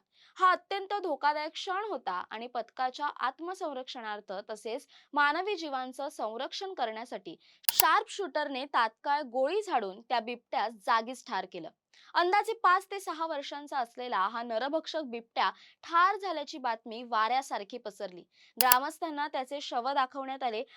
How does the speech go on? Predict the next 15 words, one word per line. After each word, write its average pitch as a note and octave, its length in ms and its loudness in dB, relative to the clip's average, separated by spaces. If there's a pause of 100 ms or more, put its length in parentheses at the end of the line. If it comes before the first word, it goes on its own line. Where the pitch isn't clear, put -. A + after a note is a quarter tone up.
(120)
आणि D#4 180 0 (120)
त्यानंतर E4 600 2
सर्वांनी B3 540 -6
सुटकेचा A#3+ 580 -10
निश्वास A3+ 520 -10
सोडला. E3 240 -10 (640)
पण B3+ 240 4 (360)
त्याच F#4 340 4
वेळी D#4 260 -4
वन C4+ 260 -4
विभागाने B3 520 -2
मृत C#4+ 320 -8
बिबट्याचे B3 600 -6
शवविच्छेदन B3 800 -10
करण्यासाठी A3+ 640 -8